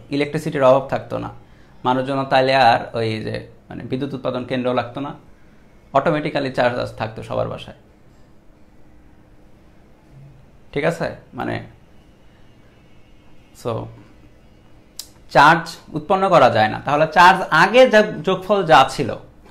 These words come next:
আগে total যে যোগফল যা ছিল, পরেও total যোগফলটা তাই হবে। বা অন্য কথায়, আগে কত ছিল? কিউ নেট, পরে total যোগফলটাও তাই হবে। So, Q one dash plus two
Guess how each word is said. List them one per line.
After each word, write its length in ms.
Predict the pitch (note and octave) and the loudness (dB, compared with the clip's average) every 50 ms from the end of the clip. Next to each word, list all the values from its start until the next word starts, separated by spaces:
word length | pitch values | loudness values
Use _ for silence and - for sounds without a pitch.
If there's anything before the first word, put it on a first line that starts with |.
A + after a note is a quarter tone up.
| - - - - - - | -20 -20 -20 -12 0 4
আগে 460 | C3 D3 D#3+ E3+ G3+ F#3 C#3 - - - | 4 4 4 4 4 2 2 2 0 0
total 320 | E3 D#3+ E3 F#3+ G#3 G#3 | -2 2 4 4 4 4
যে 100 | G#3 G3+ | 2 0
যোগফল 400 | F3 F3+ E3+ - - E3+ D3 B2+ | 0 -2 -4 -2 -2 -2 -2 0
যা 180 | C3 B2+ A#2+ A#2 | 2 2 0 0
ছিল, 260 | - - C#3+ C#3 E3+ F#3+ F#3+ - | -2 -8 -4 -4 -4 -4 -4 0
পরেও 300 | F3+ F3 F#3+ G#3+ A#3 A#3 | 2 4 4 4 2 0
total 360 | A#3 A3 G3 - G3 F#3+ F#3 | 0 0 0 2 4 2 2
যোগফলটা 440 | F3 F3+ F3 - - F#3+ E3+ F#3 G3 | 2 -4 -6 -4 -4 -4 0 0 0
তাই 300 | G3 - E3+ E3+ F3 E3 | 2 4 4 4 4 2
হবে। 240 | D3 B2 - - - - - - - - - - - | -2 -6 -8 -10 -16 -20 -20 -20 -20 -20 -20 -8 0
বা 80 | C3+ C#3 | 2 4
অন্য 240 | D3+ F#3 G3 G3+ F#3 | 4 4 2 -2 2
কথায়, 340 | F3 C#3+ - - A#2+ A2+ - - - - - - - - | 2 0 0 0 -4 -4 -4 -8 -18 -20 -20 -20 -16 -4
আগে 220 | - C#3+ D#3 F#3 G3+ G3+ | 0 2 2 4 4 4
কত 240 | G3 F#3+ G#3 G3 | 4 2 2 -4
ছিল? 220 | - - F3 B2 A#2 - - | -2 -4 -4 -4 -4 -6 -8
কিউ 120 | - F#3 F#3+ | -6 -4 -2
নেট, 360 | F3+ D3 - - - - - - - - - - - - - - - - _ - _ - _ _ - - - - - - - - - - - - - - - - - - - - - - | 0 0 -2 -2 -6 -14 -20 -20 -20 -20 -20 -20 -20 -20 -20 -20 -20 -20 _ -20 _ -20 _ _ -20 -20 -20 -20 -20 -20 -20 -20 -20 -20 -20 -20 -20 -20 -20 -20 -20 -20 -20 -20 -8 0
পরে 240 | E3+ E3+ F#3 G#3 G3+ | 2 4 4 4 4
total 320 | - G3+ F#3 - G3 F#3+ | 2 0 4 4 4 4
যোগফলটাও 440 | - F3+ E3+ - - F#3 F3 F#3 F#3 | 2 -4 -8 -6 -6 -4 -2 -2 0
তাই 220 | F#3 F3 E3 D#3 | 4 4 4 4
হবে। 260 | D3+ D3 C3+ - - - - - | 4 -2 -6 -8 -10 -14 -12 -8
So, 120 | - C#3 A2+ | -6 -6 -6
Q 300 | - - - E3+ E3+ F3 | -6 -8 -4 -2 2 2
one 200 | F#3 F#3+ F3+ D3+ | 2 2 2 0
dash 360 | B2 - - - - - - - _ - - - - - - - - _ - - - - - - _ - - - - - - - - - - | -4 -4 -8 -12 -18 -18 -20 -20 _ -20 -20 -20 -20 -20 -20 -20 -20 _ -20 -20 -20 -20 -20 -20 _ -20 -20 -20 -20 -20 -20 -20 -20 -10 -4
plus 340 | C3+ C3 B2+ - - - - - - | -2 -2 -2 -4 -8 -18 -20 -18 -10
two 300 | - G3 F#3 D3+ C#3 - | -8 -4 -4 -4 -6 -8